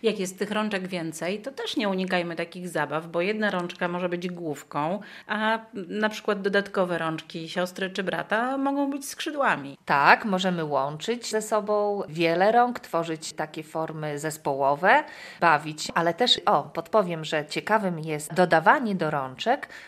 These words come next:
Speaker 2: różnych kształtów, czyli na przykład wycinamy sobie kapelusz, hmm, i chwytamy go w rączkę i próbujemy z rączki ułożyć twarz. Wyjdzie nam wtedy twarz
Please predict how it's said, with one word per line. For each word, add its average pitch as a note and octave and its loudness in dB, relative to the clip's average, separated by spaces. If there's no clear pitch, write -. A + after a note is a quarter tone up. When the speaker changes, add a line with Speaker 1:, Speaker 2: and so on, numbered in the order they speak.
Speaker 2:
różnych G#3+ 0
kształtów, C3 -4
czyli G#3+ -4
na G3+ 2
przykład E3+ -4
wycinamy F#3 2
sobie F3 -4
kapelusz, D#3+ -2
hmm, D3+ -4
i F3+ -4
chwytamy G3+ 4
go D#3 -2
w C3+ -12
rączkę C3 -4
i D3 -14
próbujemy E3 -2
z E3+ -4
rączki G3 -2
ułożyć E3+ -4
twarz. - -6
Wyjdzie D3 -2
nam G#3+ 2
wtedy F3+ -2
twarz - -4